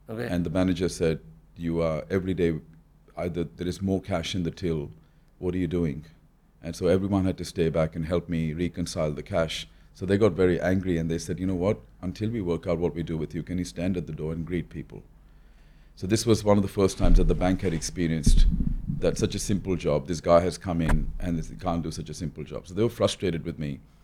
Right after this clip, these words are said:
Speaker 2: I had a female manager. I was working in the top end of Collins Street. Collins Street in Melbourne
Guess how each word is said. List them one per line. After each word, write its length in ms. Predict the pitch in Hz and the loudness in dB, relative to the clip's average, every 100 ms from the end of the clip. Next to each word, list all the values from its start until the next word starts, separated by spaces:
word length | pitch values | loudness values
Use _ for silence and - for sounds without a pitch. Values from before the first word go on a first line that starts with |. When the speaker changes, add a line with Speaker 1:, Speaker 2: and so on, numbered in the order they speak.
| - - _ _ | -20 -20 _ _
Speaker 2:
I 80 | 85 | 0
had 140 | 98 | 2
a 40 | 98 | 2
female 360 | - 95 87 | 0 0 2
manager. 440 | 82 78 73 80 76 | 2 0 -2 -2 0
I 80 | 82 | 0
was 100 | 80 87 | 0 0
working 200 | - 98 | 0 0
in 60 | |
the 80 | 82 71 92 | 0 0 0
top 180 | - 92 | 0 0
end 100 | 78 | -2
of 120 | 73 | -2
Collins 320 | - 80 80 - | -2 -2 -2 -6
Street. 200 | - - | -8 2
Collins 260 | 127 160 | 4 4
Street 220 | - 143 | 2 0
in 100 | 117 | 2
Melbourne 280 | 87 87 87 | 2 2 0